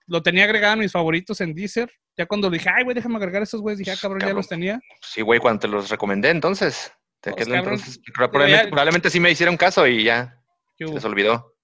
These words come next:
Speaker 1: Ya lo tenía, pues, para que veas que no te juzgo de,
Speaker 2: Ah,
Speaker 1: de loco,
Speaker 2: perfecto.
Speaker 1: cabrón, porque pisteas cuando estés escuchando metal, güey. Este, y sí, sí, está, está muy chido, la neta, este, la gente que, que,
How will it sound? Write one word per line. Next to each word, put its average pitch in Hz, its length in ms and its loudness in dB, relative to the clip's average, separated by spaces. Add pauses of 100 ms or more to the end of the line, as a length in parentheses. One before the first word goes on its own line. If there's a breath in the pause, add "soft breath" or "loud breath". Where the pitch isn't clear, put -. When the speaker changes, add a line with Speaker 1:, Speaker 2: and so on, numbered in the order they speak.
(120)
Speaker 1:
Ya 165 220 -2
lo 214 100 -4
tenía, 208 380 0
pues, - 440 -6
para 143 120 -8
que 147 100 -8
veas 156 200 -6
que 175 280 -6
no 165 160 -10
te 185 120 -8
juzgo 180 400 -8
de, 160 100 -4
Speaker 2:
Ah, 90 220 -4
Speaker 1:
de - 100 -8
loco, 143 100 -6
Speaker 2:
perfecto. 101 300 -2
Speaker 1:
cabrón, 156 240 -4
porque 156 240 -8
pisteas 147 360 -8
cuando - 220 -8
estés 151 260 0
escuchando 160 420 -6
metal, 156 340 -6
güey. 139 200 -8 (960 soft breath)
Este, 160 920 0
y 175 140 -2
sí, 277 320 2
sí, 254 120 0
está, 254 280 4
está 247 160 2
muy 254 100 2
chido, 240 300 4
la 196 100 4
neta, 233 500 2
este, 185 280 -8
la 170 100 -4
gente 185 300 -8
que, 147 560 0
que, 151 260 -2